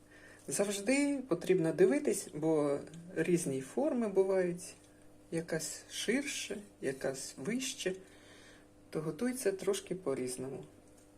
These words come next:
Да і, і духові шафи у всіх різні, так? У кого електричний, у кого газовий. Так що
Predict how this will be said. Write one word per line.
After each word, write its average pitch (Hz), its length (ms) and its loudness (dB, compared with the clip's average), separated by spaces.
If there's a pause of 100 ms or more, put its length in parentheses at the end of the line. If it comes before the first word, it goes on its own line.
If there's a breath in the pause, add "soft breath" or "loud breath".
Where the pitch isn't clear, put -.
Да 208 180 6
і, 359 120 12
і 247 640 6
духові 214 400 4
шафи - 500 2 (580 loud breath)
у - 60 -4
всіх - 440 -4
різні, 127 400 -6
так? 233 340 -2 (720 loud breath)
У - 80 -8
кого 147 320 0
електричний, 208 760 2 (160)
у 185 80 -6
кого 147 420 -2
газовий. 180 520 -2 (1000 loud breath)
Так 190 180 -4
що 196 420 2